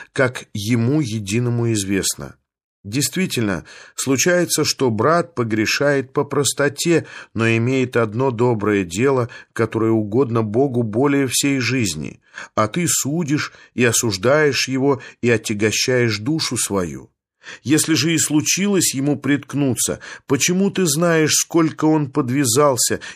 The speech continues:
и сколько пролил крови своей прежде согрешения? Теперь согрешение его является пред Богом,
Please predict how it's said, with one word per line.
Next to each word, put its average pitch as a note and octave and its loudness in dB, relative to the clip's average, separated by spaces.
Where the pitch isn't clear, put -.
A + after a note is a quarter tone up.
и A#2+ -4
сколько D3 0
пролил D3 2
крови D3 2
своей C3+ 0
прежде B2 -2
согрешения? A#2 -4
Теперь C#3 0
согрешение C3 0
его C3 2
является C3 2
пред B2+ -2
Богом, A#2 0